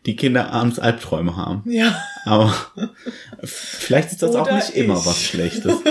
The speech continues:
Speaker 2: <laughs>
Speaker 1: Auch Alice im
Speaker 2: Albträume haben.
Speaker 1: Wunderland hat Szenen, wo man sich danach denkt, „What the fuck ist eigentlich mit euch kaputt, dass ihr denkt, dass man das Sechsjährigen zeigen sollte?“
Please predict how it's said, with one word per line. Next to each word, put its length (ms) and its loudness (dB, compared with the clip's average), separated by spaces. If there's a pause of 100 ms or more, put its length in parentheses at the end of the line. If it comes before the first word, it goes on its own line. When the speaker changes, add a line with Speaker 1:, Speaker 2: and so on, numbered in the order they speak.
(400)
Speaker 2:
<laughs> 540 -12
Speaker 1:
Auch 220 -2
Alice 240 2
im 80 2
Speaker 2:
Albträume 20 0
haben. 60 -2
Speaker 1:
Wunderland 500 2
hat 160 0
Szenen, 580 0
wo 240 0 (220)
man 220 4
sich 80 -2
danach 260 4
denkt, 320 0 (320)
„What 440 -2
the 40 -2
fuck 300 -2
ist 180 0
eigentlich 400 2
mit 120 4
euch 200 2
kaputt, 380 -2
dass 120 0
ihr 120 2
denkt, 320 2
dass 200 0
man 120 4
das 220 0
Sechsjährigen 680 0
zeigen 320 2
sollte?“ 380 2